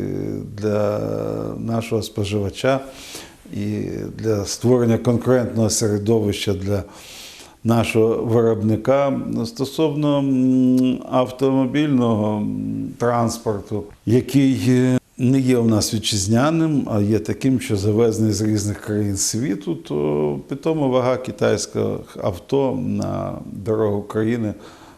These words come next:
безумовно, буде зростати. Певно, як і інших товарів в світі, тому що, е, тут конкуренція йде в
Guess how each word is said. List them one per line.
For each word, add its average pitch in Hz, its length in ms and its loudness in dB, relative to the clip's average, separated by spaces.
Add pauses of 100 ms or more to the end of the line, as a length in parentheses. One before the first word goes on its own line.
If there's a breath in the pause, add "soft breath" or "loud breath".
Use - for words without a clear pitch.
(100)
безумовно, 110 560 2
буде 104 480 2 (300)
зростати. 143 760 0 (1300 loud breath)
Певно, 123 340 2
як 104 260 0
і 101 60 -6 (200)
інших 123 380 2
товарів 107 440 2
в 90 60 -6
світі, 151 560 -2
тому 98 340 -8
що, - 220 -8 (880 loud breath)
е, 82 40 -16 (800)
тут 120 220 -4
конкуренція 113 1160 0
йде 110 600 0 (240)
в 113 180 0